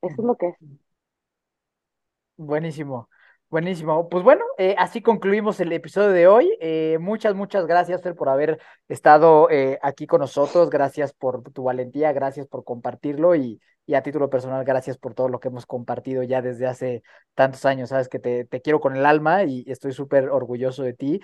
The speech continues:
Speaker 2: y que a pesar de, de, de que hace tiempo que no nos vemos, digo, nos, nos veremos este año, primero Dios, próximamente. Este,
Speaker 1: Ay, sí.
Speaker 2: siempre sabes que el cariño, la hermandad, la, todo está, está ahí, ¿no? Entonces, muchas, muchas gracias por haber estado, por estar y porque sé que vas a estar.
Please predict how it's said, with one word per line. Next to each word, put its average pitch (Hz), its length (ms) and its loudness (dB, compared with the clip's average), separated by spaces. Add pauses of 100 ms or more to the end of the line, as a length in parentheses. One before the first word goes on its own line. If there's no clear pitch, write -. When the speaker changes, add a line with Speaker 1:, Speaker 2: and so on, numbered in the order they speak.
(240)
Speaker 2:
y 135 140 -10
que - 80 0
a - 80 4
pesar 156 320 4
de, 156 320 6
de, 139 260 -2
de 139 160 -4
que 160 80 2
hace 151 140 -6
tiempo 156 260 -2
que 143 120 -4
no 147 100 -2
nos 147 180 -4
vemos, 147 280 -2
digo, 143 120 -2
nos, 131 160 -6
nos 143 200 -4
veremos 151 320 0
este 143 180 -2
año, 143 220 -2
primero 131 320 -4
Dios, 131 180 -6
próximamente. 139 640 -10 (460)
Este, 135 400 -6 (100)
Speaker 1:
Ay, 127 120 0 (140)
sí. 160 140 -4 (480)
Speaker 2:
siempre 160 220 -4
sabes 151 220 4
que 147 80 -4
el 139 80 -6
cariño, 165 460 2
la 160 100 6
hermandad, 139 640 4
la, 135 360 -2
todo 151 240 4
está, 139 360 2
está 135 500 -2
ahí, 123 240 -4
¿no? 127 140 -4
Entonces, 135 340 -6
muchas, 139 280 -8
muchas 135 240 -6
gracias 135 300 -2
por 127 140 -2
haber 147 160 2
estado, 175 400 4 (300)
por 131 140 2
estar 160 540 2
y 139 120 -10
porque 127 220 -12
sé 127 120 -6
que 131 80 -2
vas 120 180 -2
a - 20 -12
estar. - 220 -18